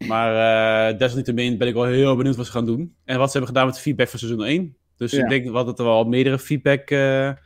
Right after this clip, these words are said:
Speaker 1: formulieren zijn ingevuld. Tenminste, eh, hebben ze laten weten aan de studio dat seizoen één toch misschien een beetje carrot on the stick is. Wat betreft rehash van oud materiaal en doe iets nieuws.
Speaker 2: Ja.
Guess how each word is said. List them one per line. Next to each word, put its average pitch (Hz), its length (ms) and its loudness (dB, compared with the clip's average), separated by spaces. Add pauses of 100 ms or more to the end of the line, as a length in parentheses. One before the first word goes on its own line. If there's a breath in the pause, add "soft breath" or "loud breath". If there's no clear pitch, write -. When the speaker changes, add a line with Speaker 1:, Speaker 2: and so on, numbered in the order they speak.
(420 soft breath)
Speaker 1:
formulieren 160 420 2
zijn 143 140 -2
ingevuld. 143 440 0
Tenminste, 139 340 0
eh, 135 460 2
hebben 131 140 -4
ze 120 60 -8
laten 135 240 0
weten 139 200 2
aan 131 60 -2
de 127 60 -12
studio 143 300 -2
dat 135 200 -4
seizoen 127 300 -8
één 135 340 0
toch 147 200 -6
misschien 139 300 -6
een 139 140 -2
beetje 139 220 -2
carrot 147 240 -2
on 135 60 -4
the 135 60 -2
stick 151 260 -6
is. 160 160 -8
Wat - 160 -14
betreft - 500 -8
rehash 127 500 2
van 131 300 -2
oud 123 220 0
materiaal 120 560 0
en 120 260 -6 (340)
doe 123 160 -2
iets 117 140 -6
nieuws. 127 420 0 (260)
Speaker 2:
Ja. 120 320 -2